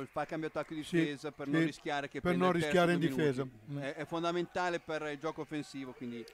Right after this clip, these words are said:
Speaker 1: preferisce
Speaker 2: Uh, che brutto
Speaker 1: stare
Speaker 2: passaggio.
Speaker 1: Eh, rischiato doppia
Speaker 2: Sì,
Speaker 1: Salvati, l'ha
Speaker 2: sì.
Speaker 1: evitata per un pelo.
Speaker 2: Ah, Salvati la riprende, va che va.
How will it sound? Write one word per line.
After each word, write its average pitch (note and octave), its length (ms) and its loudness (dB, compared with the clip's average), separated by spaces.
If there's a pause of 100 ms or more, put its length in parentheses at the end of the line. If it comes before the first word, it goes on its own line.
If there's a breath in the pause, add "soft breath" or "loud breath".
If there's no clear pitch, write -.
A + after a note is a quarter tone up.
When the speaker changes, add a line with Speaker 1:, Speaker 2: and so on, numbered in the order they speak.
(1200)
Speaker 1:
preferisce D3 1120 -4 (100)
Speaker 2:
Uh, A3+ 160 2
che G#3+ 120 4
brutto G3 240 4
Speaker 1:
stare E3 80 4
Speaker 2:
passaggio. C#3+ 600 4 (480)
Speaker 1:
Eh, B2 80 -10
rischiato D3 460 -10
doppia D3 460 -8
Speaker 2:
Sì, E3+ 200 4
Speaker 1:
Salvati, C#3+ 540 -6
l'ha C3 80 -6
Speaker 2:
sì. E3 60 2
Speaker 1:
evitata C#3+ 340 -2
per C#3+ 140 -8
un C#3+ 140 -4
pelo. C3 340 -6 (480)
Speaker 2:
Ah, D4+ 280 12 (160)
Salvati C4+ 380 8
la C#4 100 12
riprende, C4+ 460 12
va C#4+ 100 12
che D4 140 6
va. C4+ 200 12